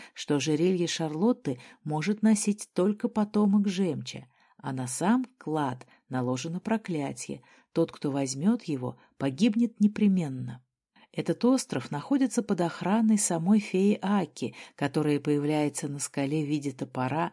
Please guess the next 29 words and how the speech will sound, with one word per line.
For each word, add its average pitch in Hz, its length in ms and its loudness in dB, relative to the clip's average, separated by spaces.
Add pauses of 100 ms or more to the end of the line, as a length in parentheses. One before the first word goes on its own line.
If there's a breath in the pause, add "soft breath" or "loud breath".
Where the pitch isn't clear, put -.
в 135 60 -10
ясный 156 640 0
день, 127 400 -6 (240 loud breath)
а 160 140 -2
на 170 80 -2
скале 175 500 2 (160 loud breath)
зуб 160 500 -4
дьявола 175 680 0
в - 120 -20
пасмурный 123 640 -4
день. 117 340 -16 (840)
Правда, 147 440 0
говорят, 147 640 -2 (160 soft breath)
что - 260 0
иногда 151 420 0
во 180 120 4
время 170 300 0
прогулки 160 720 -2 (300 loud breath)
владычицы 151 720 0
по 143 180 0
дьявольскому 139 720 -4
зубу 156 460 -2 (160 loud breath)
в - 140 -20
том 185 200 2
месте, 202 400 6
где 160 180 2
есть 180 280 2
небольшая 180 540 0
арка, 220 400 2